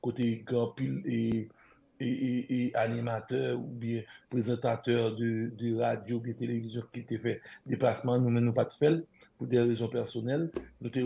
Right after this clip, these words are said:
t'es gagné Zagalo, t'es là, Dali avec Philippe Saint, t'es fait déplacement,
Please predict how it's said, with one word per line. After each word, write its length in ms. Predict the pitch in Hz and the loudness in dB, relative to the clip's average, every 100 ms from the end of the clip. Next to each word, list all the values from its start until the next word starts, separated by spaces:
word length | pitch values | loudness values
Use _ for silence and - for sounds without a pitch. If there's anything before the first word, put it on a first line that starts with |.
| 120 | 0
t'es 120 | 120 | 0
gagné 260 | 113 120 113 | -2 -2 -2
Zagalo, 500 | 107 113 120 110 110 | 0 0 0 -2 -4
t'es 200 | - 117 | -6 -6
là, 220 | 107 107 | -2 -4
Dali 440 | 113 110 110 123 | -2 -2 -2 -2
avec 360 | 117 110 107 107 - - - - | -2 -2 -4 -8 -12 -20 -18 -8
Philippe 220 | 120 117 | -4 -2
Saint, 300 | - 123 113 101 | 0 0 0 0
t'es 120 | 123 | -2
fait 180 | 117 113 | 2 0
déplacement, 720 | 110 113 110 - 117 117 127 | 2 2 0 0 0 0 -2